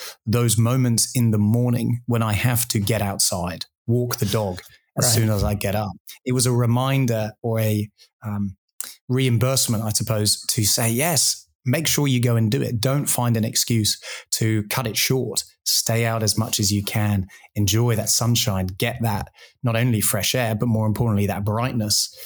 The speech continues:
Speaker 1: that then triggers your body to wake up."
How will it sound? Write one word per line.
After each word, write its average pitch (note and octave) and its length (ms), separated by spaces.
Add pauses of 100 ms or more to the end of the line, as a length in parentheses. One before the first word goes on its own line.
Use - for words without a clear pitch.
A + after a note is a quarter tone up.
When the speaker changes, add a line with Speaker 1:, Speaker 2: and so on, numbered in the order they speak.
(120)
Speaker 1:
that - 120
then G#2+ 180
triggers B2 440
your G#2 340
body A2+ 280
to - 140
wake F#2+ 240
up." - 260